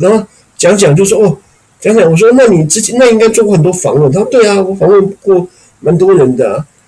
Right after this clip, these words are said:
什么，什么 Cecil McBee 啊，Sonny Rollins 啊，什么之类的，就很多人他都访问过。”我说：“啊，真的吗？”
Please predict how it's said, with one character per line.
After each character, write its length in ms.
什 120
么， 320
什 360
么 160
Cecil 380
McBee 460
啊， 120
Sonny 340
Rollins 560
啊， 140
什 120
么 240
之 160
类 140
的， 220
就 160
很 120
多 140
人 100
他 120
都 100
访 160
问 180
过。” 140
我 60
说 140
：“啊， 40
真 180
的 60
吗？” 220